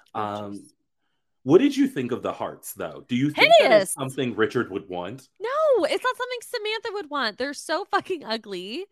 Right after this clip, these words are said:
Speaker 2: Uh, he, if someone gave me that, I also have a thing. Like, I think art is, like, very a personal thing.
Speaker 1: Very subjective.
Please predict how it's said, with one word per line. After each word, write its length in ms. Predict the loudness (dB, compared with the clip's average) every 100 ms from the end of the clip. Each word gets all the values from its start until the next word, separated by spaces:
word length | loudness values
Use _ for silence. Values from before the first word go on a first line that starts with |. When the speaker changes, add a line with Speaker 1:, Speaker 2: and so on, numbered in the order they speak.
| _ _ _ _ _ _ -16
Speaker 2:
Uh, 80 | -14 -16
he, 420 | -10 -8 -6 -8 -12 _ _ _
if 140 | -8 -6
someone 320 | -6 -4 -6 -6
gave 240 | -6 -6
me 260 | -8 -8 -6
that, 220 | -4 -4 0
I 160 | 0 0
also 340 | -4 -4 -6 -4 -2 -4
have 200 | -8 -8
a 60 | -8
thing. 440 | -10 -12 -10 -10
Like, 260 | -10 -10 -12 _ _ _ _
I 140 | 0 0
think 240 | -4 -10 -8
art 300 | -6 -6 -8 -10
is, 140 | -10
like, 140 | -10 -10
very 360 | -8 -6 -8 -12 _ _ _
a 40 |
personal 580 | -8 -6 -6 -8 -14 -16
thing. 440 | -16 -18 -18 -20 -20 _ _ -18
Speaker 1:
Very 360 | -2 0 0
subjective. 640 | -2 -6 -10 -14 -18 -20 -20